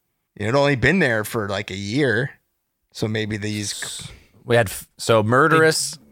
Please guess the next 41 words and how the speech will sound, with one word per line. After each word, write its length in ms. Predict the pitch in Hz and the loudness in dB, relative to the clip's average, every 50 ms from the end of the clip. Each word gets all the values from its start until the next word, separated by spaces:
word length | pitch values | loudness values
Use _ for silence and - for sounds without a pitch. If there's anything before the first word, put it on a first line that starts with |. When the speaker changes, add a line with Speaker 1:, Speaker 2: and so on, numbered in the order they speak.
| _ _ | _ _
Speaker 2:
fairy 640 | - - - - - 139 127 131 135 131 131 127 | -20 -16 -16 -4 0 2 4 4 6 4 4 4
Speaker 3:
disturb 540 | 127 123 117 - - - 170 165 156 156 135 | 4 4 4 4 4 4 6 6 4 4 2
the 100 | 131 151 | 0 0
ground 580 | 127 127 135 135 135 135 135 127 123 120 117 107 | 0 2 2 2 4 4 4 2 2 0 0 -2
where 180 | 104 117 117 | -2 -2 0
these 220 | 117 117 117 107 110 | 0 0 -2 -2 -2
ancient 480 | 117 156 139 131 127 - - 135 120 113 | -2 0 0 2 2 2 2 0 0 -2
fairies 580 | - - 131 123 123 120 123 120 117 107 107 110 | -2 0 2 2 4 4 4 2 0 0 -2 -2
laid 320 | 113 113 113 110 104 - - | -2 -2 -2 -2 -4 -6 -2
prison. 500 | - 123 120 117 113 110 104 101 95 - _ _ _ _ _ _ _ - - _ _ _ _ _ | 0 0 0 0 0 -2 -4 -4 -6 -10 _ _ _ _ _ _ _ -20 -20 _ _ _ _ _
Speaker 2:
Well, 80 | - 127 | -2 0
the 80 | 147 165 | 0 0
Fae 180 | 165 - 180 | 2 2 2
Speaker 3:
And 100 | 180 190 | 2 4
Speaker 2:
folk 260 | 214 214 196 202 202 - | 4 4 4 4 4 4
are 80 | 139 | 6
also, 220 | 139 143 151 - - | 6 4 4 2 0
also 300 | - 123 131 139 - 135 | 2 2 2 2 0 -4
compared, 480 | - 127 117 - 120 117 120 117 107 - - | -8 -6 -4 0 0 2 2 0 -2 -6 -12
like, 180 | 95 98 - - | -12 -12 -8 -6
sometimes 400 | - 113 107 107 101 98 98 - | -6 -2 -2 0 -2 -2 -2 -2
to, 80 | - | -2
like, 100 | 95 87 | -2 0
extraterrestrials, 760 | 73 98 - - 95 - - 101 113 - - 82 80 82 - | -2 -4 -4 -6 -4 -2 0 0 0 0 -2 -4 -4 -4 -4
like, 100 | - 85 | -6 -8
from 160 | - - 90 87 | -6 -6 -6 -4
a 40 | 85 | -4
different 260 | 82 90 - 92 82 | -4 -6 -6 -6 -6
dimension 400 | - 76 85 92 101 - - 92 | -6 -4 -4 -4 -4 -4 -6 -6
or 80 | 82 78 | -6 -6
something. 240 | - - - 95 104 - _ _ _ _ _ - | -8 -8 -10 -10 -12 -14 _ _ _ _ _ -2
Was 120 | 131 127 | 0 2
there 80 | 123 151 | 4 4
any, 160 | 151 156 131 - - - | 2 2 0 -4 -4 0
well, 100 | - 143 | 4 6
I 100 | 135 127 | 6 6
bet 160 | 123 135 143 - | 4 4 2 2
you 60 | 151 | 0
there's 140 | 139 127 117 | 0 0 2
boulder 300 | 104 117 123 139 160 143 | 2 2 2 2 2 0
fields. 440 | - - 117 113 127 135 - - | 0 0 2 2 0 -2 -6 -16